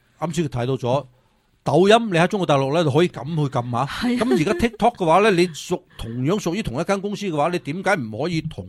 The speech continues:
Speaker 1: 樣 TikTok 都可以㩒-，噉樣呢？如果你噉㩒嘅話，可能美國唔會叫你呢個脫離嘅喎。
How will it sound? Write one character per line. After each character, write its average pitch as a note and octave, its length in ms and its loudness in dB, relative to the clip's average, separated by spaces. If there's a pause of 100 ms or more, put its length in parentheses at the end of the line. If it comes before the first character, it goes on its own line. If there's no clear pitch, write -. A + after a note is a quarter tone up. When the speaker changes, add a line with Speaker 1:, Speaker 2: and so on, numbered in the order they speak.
Speaker 1:
樣 B2+ 360 -6 (500)
TikTok F#3 440 -4
都 F3+ 100 0
可 D#3+ 80 2
以 D3+ 80 -2
㩒-， B2 360 -8
噉 A2+ 160 -8
樣 D3 160 -6
呢？ D#3 140 -12
如 B2+ 120 -8
果 G3+ 80 -2
你 G3+ 80 0
噉 E3+ 260 -6
㩒 D3 280 -6
嘅 C#3+ 80 -6
話， C#3+ 180 2
可 F3+ 100 0
能 C#3+ 100 -2
美 A#2 140 -4
國 C#3 120 -2
唔 G2+ 280 -12
會 C3+ 80 -4
叫 B2+ 220 -6
你 C3 280 -4
呢 D#3 140 -6
個 C#3+ 80 -4
脫 C3 160 -10
離 G2+ 160 -12
嘅 - 20 -12
喎。 B2 240 -6